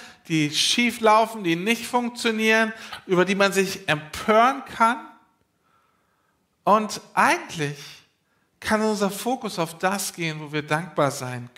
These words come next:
können. Ich bin Gott dankbar. Und diese Werte bringen uns zu dem Bild, was wir wollen.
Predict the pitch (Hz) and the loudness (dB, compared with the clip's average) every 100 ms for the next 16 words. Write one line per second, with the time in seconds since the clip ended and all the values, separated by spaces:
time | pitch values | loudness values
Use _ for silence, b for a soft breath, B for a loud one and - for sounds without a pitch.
0 | - 120 127 123 b b b b b _ | -14 -12 -12 -18 b b b b b _
1 | - 190 190 - - 165 165 165 165 b | -2 -2 -2 -6 -4 -2 -2 -6 -12 b
2 | b b _ 165 160 160 156 202 - 110 | b b _ -4 -4 0 0 2 -4 -8
3 | - - _ _ _ - 190 202 247 254 | -10 -20 _ _ _ -4 -2 2 2 4
4 | 254 240 B B B 175 214 277 320 311 | 4 4 B B B 2 6 6 4 0
5 | 214 214 285 285 269 247 - 262 240 233 | 2 4 4 2 -2 -2 -4 0 2 2
6 | 185 208 240 285 269 - 208 202 226 190 | 4 6 6 4 0 0 0 0 -2 -2
7 | 160 151 139 131 | 0 2 2 -2